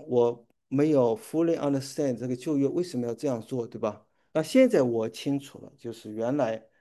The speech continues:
这是一个基督的影子，神通过这样的一个方式，让我最后了解的就是基督要为我们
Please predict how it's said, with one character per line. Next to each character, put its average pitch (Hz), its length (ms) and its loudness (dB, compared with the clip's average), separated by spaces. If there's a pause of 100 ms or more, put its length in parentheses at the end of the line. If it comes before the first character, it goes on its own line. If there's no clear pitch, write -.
(760)
这 160 200 -2
是 123 300 -8
一 123 160 -8
个 113 420 -4 (160)
基 143 240 -4
督 139 180 -2
的 127 140 -4
影 104 340 -10
子， - 220 -20
神 120 420 -4
通 143 180 -6
过 131 160 0
这 190 140 -2
样 165 100 0
的 127 80 -2
一 120 60 -6
个 113 120 -4
方 123 280 -6
式， 110 320 -12 (360)
让 156 200 8
我 135 120 6
最 220 260 -2
后 139 420 -2 (340)
了 117 240 0
解 123 160 -8
的 101 100 -8
就 110 180 -10
是 107 100 -12
基 127 260 -6
督 123 460 -2 (100)
要 135 300 2
为 143 200 2
我 107 160 0
们 107 320 -10